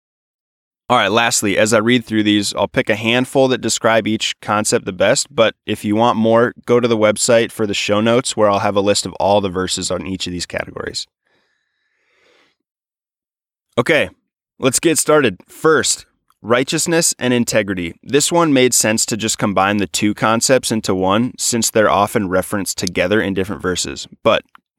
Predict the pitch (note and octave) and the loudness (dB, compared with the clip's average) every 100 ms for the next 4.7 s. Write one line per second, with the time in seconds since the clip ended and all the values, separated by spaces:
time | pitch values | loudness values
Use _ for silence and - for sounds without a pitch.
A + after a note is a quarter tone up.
0 | _ _ G2+ A#2 B2+ - B2 - B2 F2 | _ _ 0 2 2 2 0 2 2 0
1 | - G2+ A2 B2 C3 B2 - G#2+ G#2+ F#2+ | 2 0 0 -4 -4 -4 -4 -4 -4 -2
2 | G2 F2+ D2 - _ _ _ _ - C3 | -4 -4 -8 -12 _ _ _ _ 0 0
3 | C3+ D3+ D3+ D3+ - A#2 A2+ - _ _ | 2 0 0 -2 0 2 2 0 _ _
4 | - C#3+ B2 A2 F#2 C#2+ | 0 2 2 0 0 -6